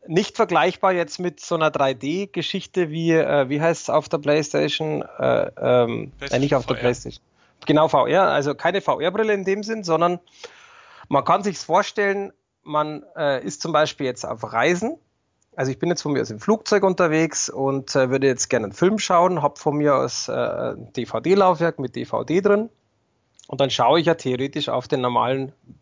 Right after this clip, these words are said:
Speaker 1: Bildschirm, auf meinen vierzehn Zoll oder was ich auch immer hab.
Speaker 2: Mhm.
Speaker 1: Jetzt einfach mal so ein, so ein typisches, äh, für einen Außendienstler oder Vielreisenden typisches Szenario.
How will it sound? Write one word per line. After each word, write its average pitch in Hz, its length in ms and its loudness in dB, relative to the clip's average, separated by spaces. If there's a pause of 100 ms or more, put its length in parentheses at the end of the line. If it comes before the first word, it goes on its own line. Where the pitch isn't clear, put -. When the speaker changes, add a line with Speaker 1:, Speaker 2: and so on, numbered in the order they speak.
Speaker 1:
Bildschirm, 160 400 2
auf 117 160 -2
meinen 123 240 -2
vierzehn 139 340 -2
Zoll 120 280 0
oder 113 260 -2
was 113 140 0
ich 120 120 -4
auch 113 120 0
immer 120 180 2
hab. 104 200 -2 (400)
Speaker 2:
Mhm. 135 280 -18 (580)
Speaker 1:
Jetzt - 100 -6
einfach 147 180 2
mal 143 160 4
so 139 120 2
ein, 127 120 -2 (560)
so - 120 0
ein 127 100 -2
typisches, 160 720 2
äh, 127 300 2 (720)
für - 160 -2
einen 127 260 -4 (480)
Außendienstler 170 720 0
oder 131 140 2
Vielreisenden 135 720 -2
typisches 143 440 -8
Szenario. 113 600 -6